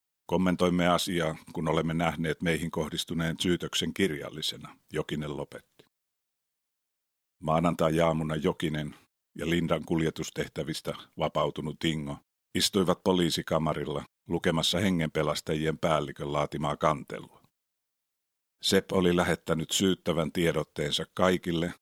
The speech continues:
ajateltavissa oleville tahoille, presidentin kansliaa lukuun ottamatta.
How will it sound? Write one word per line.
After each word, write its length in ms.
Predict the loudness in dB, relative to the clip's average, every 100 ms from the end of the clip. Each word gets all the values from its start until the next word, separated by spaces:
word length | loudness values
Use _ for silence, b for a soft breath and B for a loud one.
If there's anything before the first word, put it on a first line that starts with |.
| _
ajateltavissa 840 | 0 0 0 -4 -4 -6 -4 -2 -2
oleville 360 | -2 -4 -8 -4
tahoille, 520 | 0 2 2 0 -4 -8 _ _ _
presidentin 600 | -4 0 2 0 0 -2
kansliaa 560 | 0 0 0 -2 -4 -4
lukuun 400 | -6 -8 -12 -12
ottamatta. 640 | -14 -12 -14 -14 _ -20